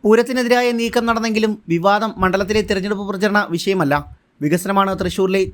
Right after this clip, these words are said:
മുഖ്യ ചർച്ചാ വിഷയമെന്നും ഇന്നസെന്റിന്റെ ചിത്രം ഫ്ലെക്സിൽ ഉപയോഗിച്ചതിൽ അനൗചിത്യമുണ്ടെന്ന് തോന്നുന്നില്ലെന്നും സുരേഷ് ഗോപി കഴിഞ്ഞ ദിവസം പറഞ്ഞിരുന്നു. മുൻപ് ഇടത് എം പിയും ചലച്ചിത്ര നടനുമായ ഇന്നസെന്റിന്റെ ചിത്രം എൻ ഡി എ സ്ഥാനാർത്ഥിയുമായ സുരേഷ് ഗോപി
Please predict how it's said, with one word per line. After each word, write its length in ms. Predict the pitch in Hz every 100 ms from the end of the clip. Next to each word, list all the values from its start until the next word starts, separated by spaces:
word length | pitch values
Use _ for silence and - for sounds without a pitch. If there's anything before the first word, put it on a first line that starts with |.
| - _ -
മുഖ്യ 220 | 160 165 202
ചർച്ചാ 280 | 185 165 196 180
വിഷയമെന്നും 440 | 175 190 190 143 - - -
ഇന്നസെന്റിന്റെ 440 | 160 180 202 196 202
ചിത്രം 240 | 190 190 202 185
ഫ്ലെക്സിൽ 320 | 175 - 202 -
ഉപയോഗിച്ചതിൽ 520 | 170 190 190 - 190 180 - -
അനൗചിത്യമുണ്ടെന്ന് 760 | 175 196 190 190 208 202 196 196 190
തോന്നുന്നില്ലെന്നും 540 | 185 202 185 175 147 - -
സുരേഷ് 280 | 156 165 -
ഗോപി 160 | 175 175
കഴിഞ്ഞ 200 | 170 165 175
ദിവസം 220 | 170 175 156
പറഞ്ഞിരുന്നു. 340 | 147 135 135 135 _ 147
മുൻപ് 240 | 165 185 185 160
ഇടത് 200 | 160 175 185
എം 80 | 180
പിയും 160 | 185 175
ചലച്ചിത്ര 320 | 165 175 196 190
നടനുമായ 380 | 180 190 180 180 151
ഇന്നസെന്റിന്റെ 400 | 175 190 185 185
ചിത്രം 220 | 180 185 107 - _ - 165
എൻ 80 | 175
ഡി 60 | 202
എ 20 |
സ്ഥാനാർത്ഥിയുമായ 720 | 202 190 196 196 196 190 185 185 -
സുരേഷ് 300 | 165 180 185
ഗോപി 180 | 190